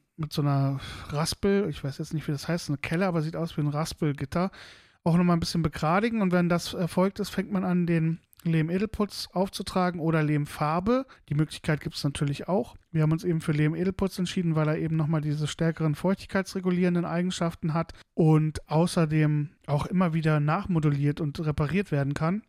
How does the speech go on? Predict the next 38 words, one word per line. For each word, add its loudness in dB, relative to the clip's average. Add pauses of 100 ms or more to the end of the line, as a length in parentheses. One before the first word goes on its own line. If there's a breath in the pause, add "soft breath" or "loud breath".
Den 4
bringt -2
man 2
auch 4
in 4
zwei 2
Phasen 0
auf. 0 (220 soft breath)
Die 0
erste 0
Schicht -4
wird -4
gefilzt, 0
da 4
geht -4
dann 2
noch 2
ein 0
bisschen 0
von 0
dem 2
braunen 0
Lehm 4
mit -2
rein. 0
Das 0
sieht -6
dann 2
ein 0
bisschen -4
dreckiger -2
aus 0
und -4
sobald -2
das -2
wieder 2
angezogen 0
ist, -2